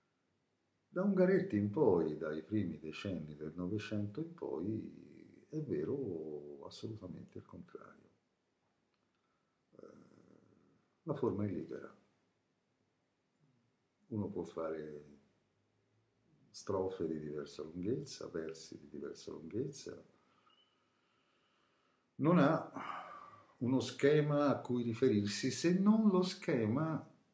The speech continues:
anche, eh, musicale, perché no, anche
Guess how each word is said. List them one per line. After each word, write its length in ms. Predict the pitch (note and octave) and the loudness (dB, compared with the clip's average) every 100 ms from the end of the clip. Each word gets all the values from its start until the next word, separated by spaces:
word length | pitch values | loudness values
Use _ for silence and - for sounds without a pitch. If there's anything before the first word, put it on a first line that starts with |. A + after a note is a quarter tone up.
| _ _ _ _ _ _ - | _ _ _ _ _ _ -4
anche, 1000 | F#2+ C#3 A#2+ G2 - F2+ E2 C#2+ - - | -2 0 0 0 -2 0 2 0 -4 -8
eh, 680 | F2 E2 D2+ C#2 C2 B1+ - | -6 -4 -4 -6 -8 -12 -12
musicale, 800 | D#2 - C#2 A#2+ G2 E2 E2+ C3+ | -12 -12 -6 -2 0 -2 -2 -2
perché 400 | D3 - - - | -4 -14 -18 -12
no, 560 | F2 G#2 F2 - - _ | -4 -2 0 -4 -8 _
anche 960 | - C#2+ - - D2+ D2 - - - | -12 -10 -10 -8 -6 -6 -6 -8 -10